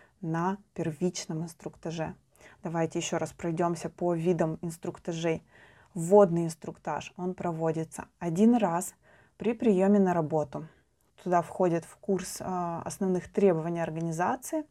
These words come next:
Проводится он, а, рабочим, специалистом,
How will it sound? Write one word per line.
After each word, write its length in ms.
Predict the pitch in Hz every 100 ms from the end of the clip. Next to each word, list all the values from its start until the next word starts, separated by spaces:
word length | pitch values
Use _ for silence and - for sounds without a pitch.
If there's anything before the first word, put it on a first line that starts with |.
| _ - - - - -
Проводится 640 | 214 214 233 185 175 -
он, 280 | 165 160 160 - _ _ _ _ _ _ _
а, 560 | 202 185 185 170 170 -
рабочим, 800 | - 240 208 208 214 - 196 190 _ _ -
специалистом, 1080 | - 226 254 254 233 208 208 202 190 180